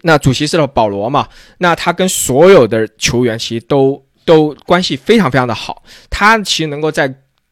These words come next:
更衣室里面作为一个老大这么一个存在，就跟大家关系都，都，就精神领袖这么一个角色，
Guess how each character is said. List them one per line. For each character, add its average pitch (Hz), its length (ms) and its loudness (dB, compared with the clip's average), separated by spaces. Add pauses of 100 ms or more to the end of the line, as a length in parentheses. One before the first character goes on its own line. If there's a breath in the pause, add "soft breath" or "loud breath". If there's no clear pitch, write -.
(220)
更 196 120 2
衣 214 140 -2
室 - 140 -6
里 139 100 -8
面 120 120 -10
作 151 120 -4
为 123 80 -2
一 127 40 -4
个 143 80 -4
老 - 160 -4
大 160 220 0
这 117 120 -8
么 113 80 -12
一 107 100 -10
个 110 140 -8
存 101 220 -14
在， 120 100 -4
就 131 120 -2
跟 139 140 -6
大 131 200 -2
家 123 80 -4
关 139 180 -4
系 139 140 -8
都， 131 160 -6
都， 143 260 -2 (100)
就 139 200 -2
精 247 260 -4
神 147 160 -4
领 107 120 -10
袖 139 140 -6
这 131 120 -8
么 120 100 -8
一 113 60 -8
个 113 100 -6
角 90 220 -14
色， - 140 -8